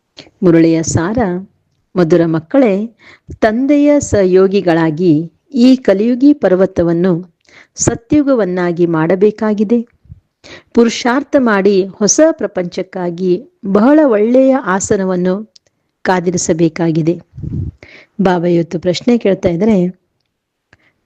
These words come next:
ತಂದೆಯ ಕರ್ತವ್ಯವೇನಾಗಿದೆ? ಯಾವ ಕರ್ತವ್ಯವನ್ನು ಪೂರ್ಣ ಮಾಡಲು ಸಂಗಮ ಯುಗದಲ್ಲಿ ತಂದೆಯು ಬರಬೇಕಾಗುತ್ತದೆ?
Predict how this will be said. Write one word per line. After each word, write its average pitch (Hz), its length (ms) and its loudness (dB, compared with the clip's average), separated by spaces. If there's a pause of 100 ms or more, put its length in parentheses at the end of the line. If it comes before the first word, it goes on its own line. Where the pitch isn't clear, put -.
ತಂದೆಯ 302 500 2
ಕರ್ತವ್ಯವೇನಾಗಿದೆ? 208 1500 0 (680)
ಯಾವ 247 460 2
ಕರ್ತವ್ಯವನ್ನು 208 720 0
ಪೂರ್ಣ 240 360 2
ಮಾಡಲು 185 500 2
ಸಂಗಮ 214 500 2
ಯುಗದಲ್ಲಿ 185 460 2
ತಂದೆಯು 202 520 2
ಬರಬೇಕಾಗುತ್ತದೆ? 170 1000 -2